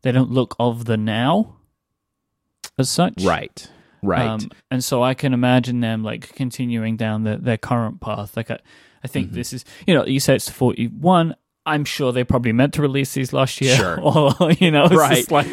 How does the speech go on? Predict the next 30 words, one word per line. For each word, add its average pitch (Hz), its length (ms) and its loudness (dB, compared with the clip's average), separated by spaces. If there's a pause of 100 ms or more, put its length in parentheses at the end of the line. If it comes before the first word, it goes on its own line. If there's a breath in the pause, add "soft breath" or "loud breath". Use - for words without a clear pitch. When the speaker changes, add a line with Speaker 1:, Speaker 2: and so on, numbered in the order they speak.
(120)
Speaker 1:
what, 139 160 0
Speaker 2:
We're 135 120 6
gonna 131 180 4
get 131 100 4
Speaker 1:
what 143 80 8
Speaker 2:
to 131 60 4
Speaker 1:
are - 20 6
you 117 80 4
Speaker 2:
that 120 80 2
in 113 60 -4
Speaker 1:
gonna 110 100 2
Speaker 2:
a 110 40 4
Speaker 1:
do? 117 60 4
Speaker 2:
minute 104 180 2
on 92 120 0
another 92 300 0
product. 76 420 -8
Yeah. 92 120 -10
Speaker 1:
Right. 117 260 -6 (360 soft breath)
And 139 160 -4
so, 139 280 2
like, 131 440 0 (1040)
it's 139 160 -2
just - 200 2
where 127 160 6
they 117 160 4
are 127 240 4
with 107 180 -2
it. 104 220 -2 (420 soft breath)
Um, 117 440 0